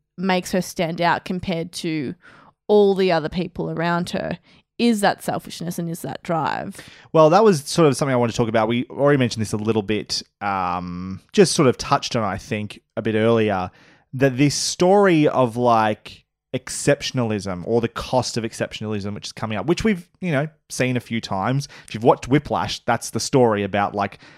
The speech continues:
Speaker 2: what it takes to be the best and it's gonna cost you your life sort of situation.
Speaker 1: Mm.
Speaker 2: There's that fantastic character whose name I can't remember, the artist played by Rufus Sewell,
Speaker 1: Mm.
Speaker 2: who is, that's a great performance too, that
Speaker 1: So,
Speaker 2: episode.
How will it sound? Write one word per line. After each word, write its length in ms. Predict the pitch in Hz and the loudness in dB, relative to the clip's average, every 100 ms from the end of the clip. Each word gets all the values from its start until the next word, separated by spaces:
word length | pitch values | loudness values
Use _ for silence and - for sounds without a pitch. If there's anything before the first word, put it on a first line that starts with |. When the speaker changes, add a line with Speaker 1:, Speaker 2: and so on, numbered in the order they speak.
| - | -6
Speaker 2:
what 140 | 110 127 | 4 4
it 120 | 120 | 4
takes 300 | 131 120 - | 0 -2 -4
to 80 | 107 | -4
be 100 | 113 | -2
the 120 | 104 | -2
best 380 | 95 107 - - | -2 -2 -4 -8
and 80 | 98 | -10
it's 120 | - | -6
gonna 160 | 107 | -8
cost 320 | 101 110 - 107 | -4 -6 -6 -6
you 60 | |
your 160 | 98 95 | -6 -4
life 200 | 95 98 | -2 -4
sort 100 | - | -6
of 40 | 104 | -10
situation. 500 | - - 95 - 101 - | -10 -8 -8 -8 -14 -14
Speaker 1:
Mm. 200 | 214 208 | -12 -4
Speaker 2:
There's 180 | 117 107 | 0 2
that 300 | 117 110 _ | 0 -2 _
fantastic 460 | - 123 143 139 139 | -6 -2 -2 -2 -4
character 340 | 131 120 113 | 0 0 -2
whose 120 | 120 | -6
name 100 | 113 | -4
I 60 | 113 | -4
can't 160 | - 101 | -6 -6
remember, 160 | 107 | -6
the 140 | 107 98 | -6 -4
artist 340 | 107 110 - | -4 -4 -6
played 160 | - 104 | -6 -4
by 80 | |
Rufus 320 | 98 110 101 101 | -4 -4 -6 -10
Sewell, 320 | - 113 107 | -6 -2 -2
Speaker 1:
Mm. 400 | 220 220 196 185 | -2 -4 -8 0
Speaker 2:
who 300 | 175 185 151 | 6 6 4
is, 140 | 147 131 | -2 -6
that's 120 | - | -8
a 40 | - | -4
great 180 | 127 | -4
performance 500 | 113 - 110 95 71 | -4 -4 -4 -6 -10
too, 180 | - 110 | -6 -4
that 160 | 101 92 | -2 -2
Speaker 1:
So, 80 | 208 | -2
Speaker 2:
episode. 300 | 98 92 | 0 0